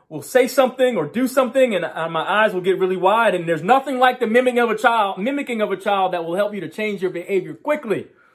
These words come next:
I'll give you one. I love cereal. Breakfast, lunch, and dinner, I can do it.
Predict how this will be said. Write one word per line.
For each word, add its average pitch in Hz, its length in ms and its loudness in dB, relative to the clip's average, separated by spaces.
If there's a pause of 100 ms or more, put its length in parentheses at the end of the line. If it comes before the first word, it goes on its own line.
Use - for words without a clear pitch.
(1400)
I'll 120 120 -20
give 147 180 -8
you 139 80 -2
one. 127 320 -6
I 139 140 0
love 160 240 0
cereal. 135 500 -4 (380)
Breakfast, 208 540 0 (500)
lunch, 220 480 2
and 160 180 -6
dinner, 247 420 2 (460)
I 175 100 0
can 175 200 -2
do 202 160 6
it. - 200 -4